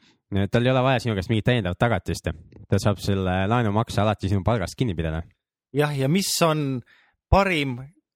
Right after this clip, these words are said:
Speaker 2: ettevõttele kui inimene, kellel on võlg, sellepärast et, äh, see inimene, kellel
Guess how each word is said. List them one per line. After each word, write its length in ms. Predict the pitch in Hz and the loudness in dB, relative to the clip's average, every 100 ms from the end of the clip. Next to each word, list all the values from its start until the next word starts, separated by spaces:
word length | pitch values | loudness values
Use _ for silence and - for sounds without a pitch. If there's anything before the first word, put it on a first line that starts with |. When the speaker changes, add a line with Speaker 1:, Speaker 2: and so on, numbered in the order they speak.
| _ _ _ 170 | _ _ _ -2
Speaker 2:
ettevõttele 680 | - - 135 - - 123 117 | -2 0 -2 -2 -2 -2 0
kui 380 | 127 127 123 113 - _ _ - 170 | 0 0 -2 -4 -8 _ _ -4 0
inimene, 540 | 202 156 135 127 123 123 _ - | 2 2 0 -2 -4 -6 _ -2
kellel 300 | 143 131 123 | 2 2 2
on 80 | 120 | 2
võlg, 480 | 185 220 180 160 - - _ _ _ _ _ - | 2 2 0 -4 -12 -20 _ _ _ _ _ -4
sellepärast 540 | 127 123 135 127 - | -2 0 0 -2 -4
et, 220 | 123 - 120 | -8 -4 -2
äh, 460 | 120 123 - _ _ _ | -2 -4 -10 _ _ _
see 160 | 123 170 | -4 0
inimene, 300 | 214 147 120 | 0 0 0
kellel 240 | 127 123 | 0 0